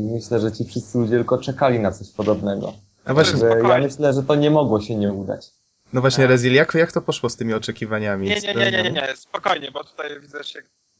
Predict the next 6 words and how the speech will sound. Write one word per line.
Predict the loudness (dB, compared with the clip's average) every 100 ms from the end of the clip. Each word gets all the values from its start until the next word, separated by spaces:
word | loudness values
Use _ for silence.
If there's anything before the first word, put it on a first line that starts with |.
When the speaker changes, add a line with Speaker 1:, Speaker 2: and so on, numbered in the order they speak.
| _
Speaker 3:
zupełnie | -18 -12 -12 -14
galopujemy. | -14 -14 -8 -6 -6 -10 _ _ _ _ -6
Speaker 2:
No, | -2
no. | 0 -2
Speaker 3:
Po | -2
pierwsze, | -4 -4 -8